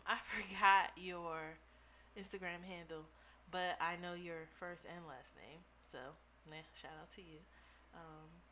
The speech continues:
I miss you. But beyond the point, she sent me an adulting woe about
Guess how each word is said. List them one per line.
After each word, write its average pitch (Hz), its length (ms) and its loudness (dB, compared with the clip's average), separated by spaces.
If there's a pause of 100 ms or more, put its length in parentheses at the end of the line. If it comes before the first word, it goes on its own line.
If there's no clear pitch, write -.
(1400)
I 311 80 -8
miss 339 260 -6
you. 160 160 -16 (560)
But 196 360 -4 (500)
beyond 220 320 2
the 214 60 -2
point, 180 440 -8
she 240 380 -10
sent 208 360 -8
me 196 120 -8
an 180 160 -8
adulting 175 460 -8
woe 175 320 -8
about 170 340 -6